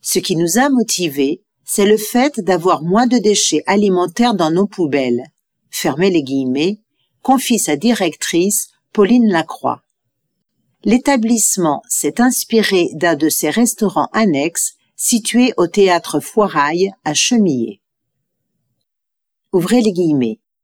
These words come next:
Il y a trois ans, la commune a installé un composteur partagé.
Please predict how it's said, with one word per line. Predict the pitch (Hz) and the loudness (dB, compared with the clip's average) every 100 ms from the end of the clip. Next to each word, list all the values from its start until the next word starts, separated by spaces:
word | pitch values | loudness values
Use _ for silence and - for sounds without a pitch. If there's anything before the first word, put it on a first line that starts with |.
| _ _ _ - | _ _ _ -2
Il | 185 175 | 0 4
y | 233 | 2
a | 302 | 2
trois | - 180 170 151 | -2 -2 -2 -2
ans, | 135 175 _ _ _ | -4 -6 _ _ _
la | 175 180 | -2 -2
commune | - 247 247 311 302 | 2 4 4 4 0
a | - 175 | 0 0
installé | 175 - 196 208 254 - | 0 0 2 4 2 0
un | 160 | -6
composteur | 156 233 190 180 - 240 | -2 -2 0 -2 -2 -2
partagé. | - 196 - 165 147 120 123 | -2 -6 -2 -4 -2 -6 -10